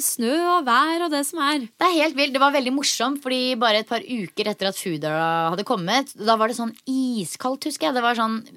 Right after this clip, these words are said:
Speaker 2: femten minus og iskaldt. Og da var jeg faktisk ute og spiste i, liksom,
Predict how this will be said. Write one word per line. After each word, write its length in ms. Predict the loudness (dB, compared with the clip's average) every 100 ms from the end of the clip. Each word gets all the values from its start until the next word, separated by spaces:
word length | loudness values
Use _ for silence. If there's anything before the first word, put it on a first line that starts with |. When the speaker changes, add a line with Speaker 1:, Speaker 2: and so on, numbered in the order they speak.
| -14
Speaker 2:
femten 540 | -6 -2 -2 -4 -6 -4
minus 420 | -4 -4 -6 -6
og 120 | -6
iskaldt. 460 | -4 -6 0 0 0 -6 -20 -10
Og 140 | 0 2
da 80 | 4
var 160 | 4
jeg 100 | 2 -2
faktisk 240 | -6 -6 -6
ute 80 | -6
og 100 | -6
spiste 540 | -6 -6 -8 0 2 2
i, 200 | -2 -2 0 0
liksom, 380 | 0 -2 -2